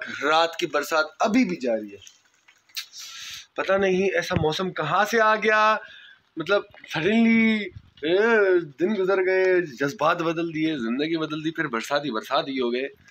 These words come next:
तो भाई ये मौसम तो नहीं था बरसात का, पर अल्लाह का हुक्म से बरसात अभी भी बरस रही है, ये आप देख सकते हैं। और सुबह का कोई भी सूरज वूरज यहाँ पे नहीं निकला था। तो मम्मा पापा अभी भी शिकार पर हैं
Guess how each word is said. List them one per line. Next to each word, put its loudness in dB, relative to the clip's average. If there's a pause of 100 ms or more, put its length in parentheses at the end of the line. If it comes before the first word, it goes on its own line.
(320)
तो -4
भाई -2 (340)
ये -2
मौसम -2
तो 0
नहीं 0
था -2
बरसात -4
का, -4
पर -2
अल्लाह -4
का -6
हुक्म -12
से -14
बरसात -6 (220)
अभी -2
भी 0
बरस -6
रही -8
है, -8
ये -4
आप -4
देख -8
सकते -8
हैं। -8 (560)
और 2
सुबह 0
का 2 (640)
कोई 0
भी -2
सूरज -2
वूरज -2
यहाँ -2
पे -4
नहीं -2
निकला -2
था। -2 (480)
तो -4
मम्मा -2
पापा -2
अभी -6
भी -8
शिकार -4
पर -4
हैं -4